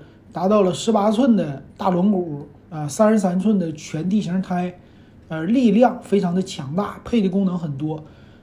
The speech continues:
呃，能想象到的越野车有的功能它都有，比如说什么坦克掉头啊，还有一些四驱啊，啊，机械锁呀这些的全都有啊，这是一个皮卡。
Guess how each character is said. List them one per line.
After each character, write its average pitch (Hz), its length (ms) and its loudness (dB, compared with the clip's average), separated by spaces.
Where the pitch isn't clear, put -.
呃， 185 200 2
能 226 240 6
想 233 320 2
象 254 240 6
到 233 240 6
的 185 80 2
越 240 260 4
野 160 140 0
车 208 220 0
有 190 180 0
的 156 80 -6
功 185 160 -2
能 170 140 -4
它 185 100 -2
都 185 180 2
有， 180 160 0
比 160 80 -12
如 156 140 -6
说 175 180 -2
什 170 140 -4
么 180 100 -2
坦 160 220 -8
克 196 240 0
掉 196 160 0
头 156 260 -4
啊， 208 280 0
还 190 140 2
有 170 380 2
一 202 160 0
些 185 540 2
四 240 260 0
驱 190 400 4
啊， 202 300 2
啊， 143 220 -12
机 196 160 -4
械 220 160 4
锁 175 300 -2
呀 165 100 -6
这 170 100 -4
些 147 240 -8
的 135 120 -12
全 165 200 -6
都 160 140 -2
有 147 60 -4
啊， - 220 -20
这 180 140 -4
是 160 100 -6
一 151 80 -4
个 165 100 -4
皮 156 160 -8
卡。 151 160 -12